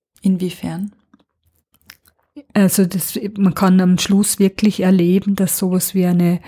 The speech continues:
Speaker 2: Zentralisierung passiert. Das heißt, der Kreislauf, der Organismus fängt an, Richtung Herzgegend und Lunge, äh, alle Ressourcen zu nutzen.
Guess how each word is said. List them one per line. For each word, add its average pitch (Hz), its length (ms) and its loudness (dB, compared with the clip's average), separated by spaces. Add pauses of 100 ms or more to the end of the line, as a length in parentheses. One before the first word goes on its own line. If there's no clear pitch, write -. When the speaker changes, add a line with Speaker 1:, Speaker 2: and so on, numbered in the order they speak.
(520)
Speaker 2:
Zentralisierung 196 1160 2
passiert. 226 640 0
Das - 180 -4
heißt, 185 400 0
der 180 400 0 (320)
Kreislauf, 185 760 0
der - 120 -2
Organismus 190 760 2
fängt 185 340 0
an, 180 320 2 (440)
Richtung 180 600 0
Herzgegend 196 1040 0
und 185 160 -2
Lunge, 208 580 4 (440)
äh, - 40 -18
alle 180 760 -2
Ressourcen 220 600 0
zu 233 140 0
nutzen. 226 640 2